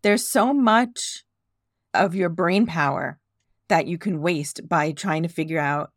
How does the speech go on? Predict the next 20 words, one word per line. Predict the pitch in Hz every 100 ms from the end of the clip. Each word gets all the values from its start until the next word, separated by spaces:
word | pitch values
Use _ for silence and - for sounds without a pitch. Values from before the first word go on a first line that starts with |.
| _ _
what | - 160 185 -
you're | 156 151 - 170
going | 156 135 147
to | 139
do | - - - - _
instead | 165 151
of | 143 151 _ -
actually | 123 139 - 135
doing | 147 139 127 104
it. | 55 -
That | 151 123
having, | - 185 180 170 165 _ _
for | - 190
whatever | 185 185 214 214
that | 170 165
means | 190 202 165 -
to | 160
you, | 151 175 165 - - _ _ _ _ _ _
having | 185 180 160 165
s-, | -